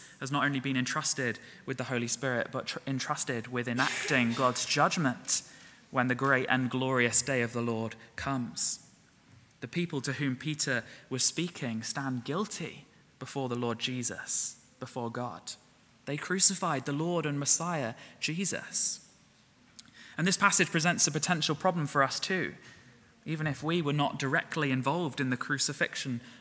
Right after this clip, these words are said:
of the Lord Jesus. Without Jesus, we too stand guilty before the Lord.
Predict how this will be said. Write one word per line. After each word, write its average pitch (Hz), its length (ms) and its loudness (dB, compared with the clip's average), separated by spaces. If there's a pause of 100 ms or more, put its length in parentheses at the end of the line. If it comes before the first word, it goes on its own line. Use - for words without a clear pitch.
of 131 180 -2
the 135 100 -2
Lord 127 240 -2
Jesus. - 760 -6 (840)
Without 180 320 8
Jesus, 139 440 6
we 180 160 0
too 214 260 0
stand 151 340 2
guilty 170 380 0
before 151 360 -4
the 147 80 -2
Lord. 165 440 -6